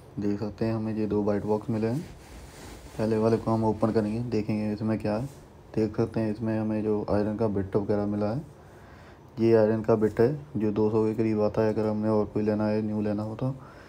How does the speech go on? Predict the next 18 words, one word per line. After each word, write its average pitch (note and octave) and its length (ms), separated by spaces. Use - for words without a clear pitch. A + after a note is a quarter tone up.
इसका A2 260
जो A2+ 140
एलिमेंट A2+ 400
होता A2 200
है A2 80
वो A2 140
बिट G#2+ 260
के A2+ 80
अंदर G#2+ 200
ही A2+ 80
होता G#2+ 280
है। D3+ 80
और A2 180
ये A2+ 180
हमारा A2 340
सोल्डरिंग A2 420
पेन A2 240
है, C3+ 120